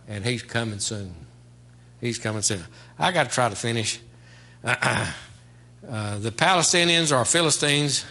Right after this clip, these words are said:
have not advanced. I, I wanna make this clear. What they are doing this past week, these past several days since the sixth,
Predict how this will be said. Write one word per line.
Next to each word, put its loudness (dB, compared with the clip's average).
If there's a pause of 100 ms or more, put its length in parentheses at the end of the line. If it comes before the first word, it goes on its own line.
(200)
have 2
not 4
advanced. 2 (600)
I, 4
I 6
wanna 0
make 0
this 0
clear. -4 (920)
What 2
they 4
are 4
doing 4 (160)
this 0
past 2
week, 0 (240)
these -2
past 0
several -2
days -4
since -6
the -8
sixth, 0